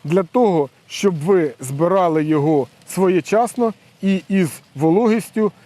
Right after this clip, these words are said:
яка є дуже конкурентною. Які ж це риси? Гібрид П нуль сім десять є стресостійким на ранніх етапах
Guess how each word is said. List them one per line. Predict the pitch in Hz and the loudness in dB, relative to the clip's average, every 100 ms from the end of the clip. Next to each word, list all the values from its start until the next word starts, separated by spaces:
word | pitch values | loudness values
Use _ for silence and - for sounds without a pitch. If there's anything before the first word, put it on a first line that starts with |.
| - | -4
яка | 156 165 185 | -2 0 0
є | 180 170 | 0 0
дуже | 135 175 226 214 202 - _ | 0 -2 0 0 -2 -8 _
конкурентною. | 180 185 - 165 120 104 - 92 82 - - _ | -2 -2 0 0 0 -4 -8 -10 -10 -16 -20 _
Які | 170 180 - 277 | -2 -2 0 0
ж | 240 - | 0 -6
це | - 208 220 202 _ _ | -4 0 0 -4 _ _
риси? | - 160 147 - 104 - _ - | -2 0 0 -4 -10 -12 _ -2
Гібрид | 180 214 277 | 0 2 -2
П | - 262 | 0 0
нуль | 254 247 | 0 -2
сім | - 240 214 | -2 -2 0
десять | 262 285 202 170 135 - - | 0 0 -2 -4 -8 -14 -10
є | 147 156 220 240 202 _ | -8 -2 0 0 -2 _
стресостійким | - 190 226 - 214 - 202 170 - 240 240 - _ _ | -10 -2 -2 0 -4 -2 -4 -4 -2 -2 -2 -8 _ _
на | 151 170 185 175 | -2 0 0 -2
ранніх | 156 196 226 226 190 - | -2 -2 0 -2 -6 -6
етапах | 156 - 180 185 180 - | -6 -2 -2 -2 -6 -8